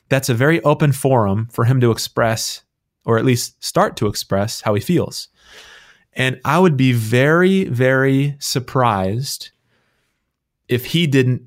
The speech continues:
find something in that storyline, in that thread that I just shared, that didn't resonate with him.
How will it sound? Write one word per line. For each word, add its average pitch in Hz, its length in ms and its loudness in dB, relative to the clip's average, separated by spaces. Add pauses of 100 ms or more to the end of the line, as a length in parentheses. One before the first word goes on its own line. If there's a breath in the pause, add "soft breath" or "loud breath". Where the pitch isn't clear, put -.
(120)
find 127 480 0
something 165 560 0
in 143 300 0
that 139 380 -2
storyline, 113 840 2
in 117 160 0
that 131 220 -2
thread 113 420 0
that 107 100 0
I 101 60 0
just 127 180 -2
shared, 98 400 -4 (420)
that 120 200 -2
didn't 123 220 2
resonate 104 400 0
with 95 120 -8
him. 90 220 -10